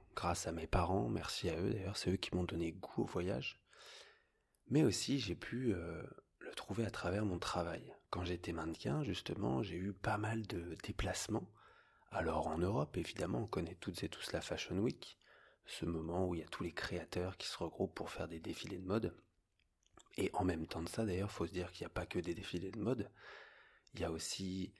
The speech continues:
des showrooms, donc c'est là où on va essayer les vêtements pour que les clients les voient portés sur des mannequins. Mais c'est aussi le moment où plein de marques décident de faire, euh, des phot-, des shootings photos, des vidéos, des pubs,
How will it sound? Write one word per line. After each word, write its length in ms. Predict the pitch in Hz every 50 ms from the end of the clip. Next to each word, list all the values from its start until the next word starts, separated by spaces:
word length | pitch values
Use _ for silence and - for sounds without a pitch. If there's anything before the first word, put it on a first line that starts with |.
| - - - _ _ -
des 200 | - - 82 80
showrooms, 540 | 80 - - - 95 92 113 147 175 147 117
donc 180 | 101 101 95 -
c'est 140 | - 92 85
là 100 | 90 92
où 100 | 92 90
on 100 | 87 85
va 180 | 82 76 - -
essayer 440 | - 98 - - - 95 90 92 92
les 140 | 90 87 85
vêtements 400 | 85 87 - - - 95 98 98
pour 180 | - - - -
que 80 | -
les 60 | 85
clients 360 | - - - 92 90 92 90 87
les 140 | 85 87
voient 380 | 90 90 95 92 92 92 92 -
portés 380 | - 90 87 - - - 92 90
sur 200 | - - - -
des 80 | -
mannequins. 420 | - - - - - - 107 113 - - - - - - - - - - - - -
Mais 120 | - 92 87
c'est 180 | - - -
aussi 240 | 85 - - - -
le 60 | 117
moment 240 | 101 90 87 101 113
où 100 | 110 87 -
plein 340 | - - 123 127 127 120 117
de 60 | 110
marques 320 | 110 113 120 123 113 95
décident 360 | 87 95 - - - 110 101 92
de 100 | 95 92
faire, 340 | - - - 98 98 104 92
euh, 120 | 87 90 87
des 120 | - 101
phot-, 380 | - - - - - - - -
des 100 | 95 87
shootings 320 | - - - - - 85
photos, 420 | - - - - - 107 110 120
des 140 | 104 - 87
vidéos, 360 | 82 90 82 85 90 98 113
des 160 | 110 87 85 -
pubs, 360 | - - 123 120 117 101